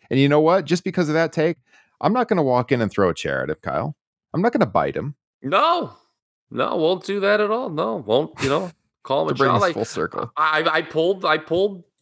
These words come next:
Speaker 2: his analysis from nineteen eighty-eight today in the Facebook group. Speaking of Dave Meltzer, I just,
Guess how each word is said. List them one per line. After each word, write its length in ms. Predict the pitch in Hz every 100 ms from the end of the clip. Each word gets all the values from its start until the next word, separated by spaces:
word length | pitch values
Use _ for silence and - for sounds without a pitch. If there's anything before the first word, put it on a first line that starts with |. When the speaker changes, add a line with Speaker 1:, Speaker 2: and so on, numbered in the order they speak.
| _
Speaker 2:
his 160 | 143 139
analysis 640 | 160 160 185 196 - 170
from 260 | - 175 160
nineteen 360 | 165 175 - 185
eighty-eight 440 | 185 185 262 -
today 200 | 110 92
in 60 | 80
the 80 |
Facebook 400 | - - - -
group. 200 | - 50
Speaking 360 | - - - 50
of 60 | -
Dave 180 | 50 -
Meltzer, 420 | 50 50 - - 50
I 20 |
just, 380 | - 60 - -